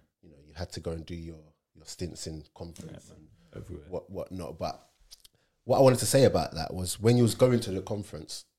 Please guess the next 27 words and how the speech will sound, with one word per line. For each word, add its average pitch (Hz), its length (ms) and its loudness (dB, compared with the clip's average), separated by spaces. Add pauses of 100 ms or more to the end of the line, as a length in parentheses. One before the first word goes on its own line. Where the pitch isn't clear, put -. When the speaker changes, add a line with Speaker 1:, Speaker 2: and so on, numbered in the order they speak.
(180)
Speaker 1:
and 90 220 -8
on 95 120 -6
loan 90 300 -2
to 87 460 -8
Hampton - 380 -16
and 87 180 -20
Richmond, 85 380 -14
Speaker 2:
Mm-hmm. 87 240 0 (1800)
Speaker 1:
did 127 160 -6
you, 165 280 -4 (460)
did 127 120 -12
you 156 140 -4
always 156 300 -2
have 147 300 -6
it - 160 -8
in 143 200 -2
you 80 220 -10 (840)
that 95 200 -10
you 95 120 -10
knew 104 260 -4
that 80 220 -10 (180)
you 98 200 -6
would 90 200 -12
be 87 200 -12
in 80 100 -14
the 80 80 -14
Prem? 78 260 -14